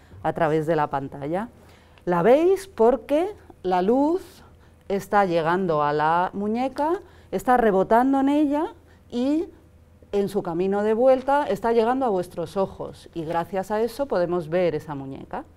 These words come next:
Bien, si nosotros le ponemos un material como este delante a la muñeca,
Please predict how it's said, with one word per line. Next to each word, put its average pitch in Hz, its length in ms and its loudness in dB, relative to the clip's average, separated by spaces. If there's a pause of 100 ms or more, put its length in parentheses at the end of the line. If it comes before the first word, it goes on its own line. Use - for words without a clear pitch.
(720)
Bien, 180 320 4 (100)
si 190 180 0
nosotros 220 360 4
le 285 80 6
ponemos 247 480 4
un 233 100 0
material 226 520 6
como 170 300 4
este 170 520 -2 (360)
delante 196 600 2
a 165 80 4
la 170 100 4
muñeca, 269 560 0